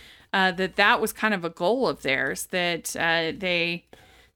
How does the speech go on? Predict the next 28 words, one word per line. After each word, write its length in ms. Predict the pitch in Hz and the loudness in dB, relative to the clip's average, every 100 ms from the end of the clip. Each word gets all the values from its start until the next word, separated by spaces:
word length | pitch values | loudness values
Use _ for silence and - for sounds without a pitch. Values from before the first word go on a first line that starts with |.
| - | -4
uh, 360 | 180 175 165 160 | 0 2 2 0
that 200 | 180 170 | -8 -4
they, 360 | 185 180 175 165 | 0 0 0 -2
well, 180 | 185 180 | -2 -2
I 40 | |
mean, 180 | 190 180 | -2 -2
they 80 | 190 | -2
started 440 | - 233 247 233 | 2 4 4 4
out 240 | 196 170 165 | 4 4 2
way 120 | 180 | 0
back 200 | 185 - | 0 -2
two 120 | 202 | -4
thousand 260 | 190 180 185 | -4 -4 -6
fourteen 640 | - 175 - 180 175 160 | -8 -8 -8 -8 -8 -6
wanting 400 | 170 175 170 180 | -4 -4 -4 -8
to 180 | - 175 | -8 -8
do 220 | 180 175 | -6 -6
something 720 | - 175 165 160 151 156 175 | -2 -4 0 2 4 2 -2
with 240 | 170 165 156 | 0 2 2
a 80 | 156 | 0
reboot 680 | 175 170 170 175 175 175 147 | 0 0 0 0 0 0 2
or 120 | 139 | 2
a, 200 | 143 - | 0 0
or 200 | 151 143 | -2 -2
a 60 | 139 | 0
live 300 | 147 156 156 | 0 0 2
action 480 | 160 165 - 170 | 2 0 -4 -6
movie. 560 | 170 170 160 160 160 | -6 -6 -4 -4 -4